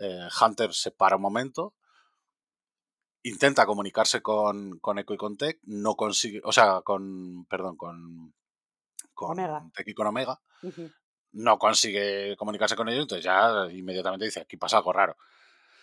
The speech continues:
Speaker 1: Eh, ¿qué pasa? Pues que al final encuentran, eh, o sea, consiguen comunicarse, cuando ellos ya salen del agua,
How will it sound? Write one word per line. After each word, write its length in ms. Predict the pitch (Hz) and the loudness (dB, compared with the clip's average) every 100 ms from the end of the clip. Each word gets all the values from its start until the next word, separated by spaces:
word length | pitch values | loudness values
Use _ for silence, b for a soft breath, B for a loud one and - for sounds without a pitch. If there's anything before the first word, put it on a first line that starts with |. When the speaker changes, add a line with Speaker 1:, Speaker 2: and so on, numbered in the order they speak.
| b b _ _ _ _ _ | b b _ _ _ _ _
Speaker 1:
Eh, 500 | 92 80 76 78 78 | -10 -10 -12 -16 -20
¿qué 120 | - 95 | -12 2
pasa? 280 | 110 101 - | 2 2 -4
Pues 120 | 78 | -10
que 80 | 82 | -14
al 60 | |
final 280 | - 80 87 | -16 -12 -10
encuentran, 1200 | 87 78 104 101 92 92 92 92 90 87 85 80 - | -10 -6 -4 -4 0 2 4 2 -2 -8 -20 -20 -20
eh, 60 | - | -16
o 60 | - | -4
sea, 180 | - 98 | -2 -2
consiguen 400 | - 87 104 92 | -4 -6 -6 -6
comunicarse, 960 | - 92 101 151 147 - 156 156 156 113 120 139 - | -10 -8 -2 2 4 4 2 0 -2 -6 -14 -20 -20
cuando 260 | _ - 87 | _ -18 -14
ellos 240 | 90 92 | -12 -10
ya 500 | - 87 87 87 85 | -6 -4 -4 -4 -4
salen 300 | 85 104 90 | -2 -4 -4
del 120 | 95 117 | -4 0
agua, 380 | 131 127 131 | 0 0 -4